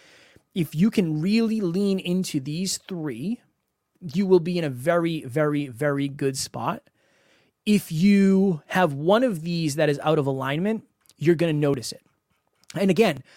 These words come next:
what I do as a podcast host is I ask you a lot of questions. That's really,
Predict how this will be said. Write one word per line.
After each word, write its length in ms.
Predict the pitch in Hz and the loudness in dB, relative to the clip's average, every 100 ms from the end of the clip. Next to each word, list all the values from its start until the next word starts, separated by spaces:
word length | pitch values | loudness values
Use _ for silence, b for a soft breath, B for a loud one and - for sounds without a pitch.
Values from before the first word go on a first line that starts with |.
| b b - | b b -4
what 300 | 175 202 208 | 4 4 4
I 160 | 208 | 2
do 180 | 185 208 | 0 0
as 100 | 151 | 0
a 60 | 147 | -2
podcast 480 | 165 147 147 139 | -4 -4 -4 -4
host 260 | - 202 - | -4 -4 -4
is 100 | 143 151 | -8 -6
I 140 | 165 | -6
ask 320 | 151 156 - | -4 -6 -6
you 80 | 156 | -6
a 20 | |
lot 160 | 139 139 | -4 -6
of 60 | |
questions. 680 | - - - - - - - _ - | -6 -10 -10 -12 -18 -20 -20 _ -4
That's 240 | 170 - | -4 -2
really, 540 | 156 185 208 196 165 | -4 -2 0 0 -2